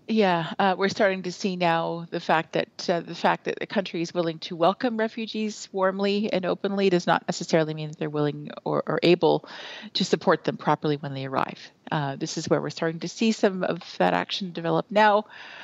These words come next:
Uh, we've already ha-, seen, for instance, some groups of refugees calling for and eventually getting meetings with, with, with, uh, prominent medical officials, for instance, to try and secure health care. Uh, we're hearing more of these kinds of stories.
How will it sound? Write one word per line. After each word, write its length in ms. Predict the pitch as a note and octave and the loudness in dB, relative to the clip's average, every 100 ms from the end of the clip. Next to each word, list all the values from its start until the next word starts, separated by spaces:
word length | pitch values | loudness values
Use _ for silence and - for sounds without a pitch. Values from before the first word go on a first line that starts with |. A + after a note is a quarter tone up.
| - - | -16 -2
Uh, 120 | F#3 F3 | 0 2
we've 140 | F3 | 2
already 260 | F3 F3 F3 | 2 2 0
ha-, 120 | F3 | -2
seen, 420 | - - F3+ D#3+ E3+ | -4 -4 -4 -6 -12
for 160 | - | -10
instance, 300 | E3 - E3 | -10 -12 -12
some 200 | - F#3 | -4 -2
groups 260 | F3 F3 - | -2 -4 -2
of 80 | F3 | -2
refugees 560 | E3+ F3+ F3 E3+ - - - | -2 -4 -2 -2 -4 -14 -4
calling 440 | - F3 E3+ E3 | 0 0 0 -6
for 320 | - F3 E3+ | -6 0 2
and 120 | E3+ | 2
eventually 360 | E3 F3 - D#3+ | 2 0 -2 -6
getting 540 | D3 D3 G#3 G#3 D#3 | -6 4 6 6 2
meetings 560 | D#3+ F#3+ G3+ - - - | -4 0 0 -2 -8 -6
with, 140 | D#3 D3+ - | -6 -8 -10
with, 140 | D3+ - - - | -10 -10 -16 -10
with, 100 | D#3+ _ _ _ - - | -10 _ _ _ -4 0
uh, 180 | D3+ C#3+ - _ _ - | 0 -2 -10 _ _ -2
prominent 300 | E3+ F3 E3 | 0 2 4
medical 280 | G3 - C#3+ | 4 4 -2
officials, 360 | - - - | -2 -6 -6
for 120 | - | -6
instance, 400 | - - - - - - - - | -10 -8 -10 -10 -16 -16 -16 -14
to 60 | - | -2
try 140 | G3 | 2
and 100 | E3+ | 2
secure 280 | E3+ - E3 | 0 -4 -2
health 260 | E3 E3+ - | 2 0 2
care. 300 | F3+ - - - - - - - - | 2 2 -2 -12 -14 -14 -12 -4 2
Uh, 220 | E3 D#3+ | 2 2
we're 80 | F#3+ | 0
hearing 340 | G#3+ A3+ A3+ | 4 6 4
more 180 | G3+ F#3+ | 2 2
of 100 | F#3+ | 2
these 220 | F#3+ F#3 | -2 -4
kinds 420 | - F#3+ G3 G3+ | 0 2 2 -2
of 40 | - | -10
stories. 560 | - F#3 F3 F3 - | -6 0 2 2 0